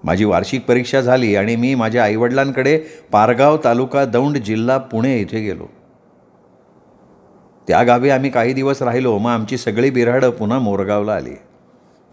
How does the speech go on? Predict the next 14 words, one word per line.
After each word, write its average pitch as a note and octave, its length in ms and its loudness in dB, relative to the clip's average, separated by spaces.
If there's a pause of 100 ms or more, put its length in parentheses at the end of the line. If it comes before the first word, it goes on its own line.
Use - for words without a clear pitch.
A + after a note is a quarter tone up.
(1200)
माझी C3+ 220 2
शाळा C#3 300 4
सुरू E3+ 240 0
झाली D3 280 2
तरी C3 120 2
आमचं C#3 260 0
फोक D#3 420 -4
कापून C#3 300 0
गोळा A2 240 2
करण्याचं C3+ 440 -2
काम A#2 320 -4
तर E3 60 0
चालूच E3 340 0
होतं. D3+ 200 -6